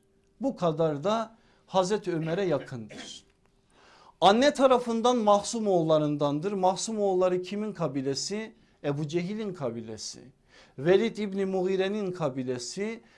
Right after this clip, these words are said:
Erkam bin Ebil Erkam'ın kabilesi. Bu kabileye mensup olan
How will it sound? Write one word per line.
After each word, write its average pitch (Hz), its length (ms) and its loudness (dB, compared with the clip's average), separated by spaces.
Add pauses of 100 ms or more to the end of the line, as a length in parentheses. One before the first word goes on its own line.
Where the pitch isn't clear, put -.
(200)
Erkam 202 560 4
bin 202 160 -2
Ebil 185 260 -2
Erkam'ın 165 520 -2
kabilesi. 110 720 -10 (880)
Bu 143 380 -2
kabileye 190 600 4
mensup 175 580 -2
olan 143 440 0